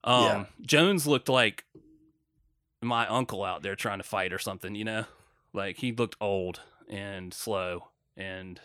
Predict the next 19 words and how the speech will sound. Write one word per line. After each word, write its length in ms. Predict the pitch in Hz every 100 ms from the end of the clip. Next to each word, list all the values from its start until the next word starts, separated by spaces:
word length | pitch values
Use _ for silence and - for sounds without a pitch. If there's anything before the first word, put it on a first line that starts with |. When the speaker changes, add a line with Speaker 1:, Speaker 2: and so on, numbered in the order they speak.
| _
Speaker 1:
he 140 | 120
had, 140 | 120
like, 180 | 107 98
one 200 | 98 123
or 60 | 120
two 200 | 110 113
good 140 | 107 101
punches. 500 | 104 98 101 98 - _ _ _ _ _ _ _
But 140 | 131
overall, 320 | 135 151 147 147
it 40 |
was 100 | 117
just 180 | 139 -
a, 180 | 117 101
and 100 | 131
then 260 | 180 196 170 - _
in 120 | - -
the 180 | 147 180
end, 320 | 180 147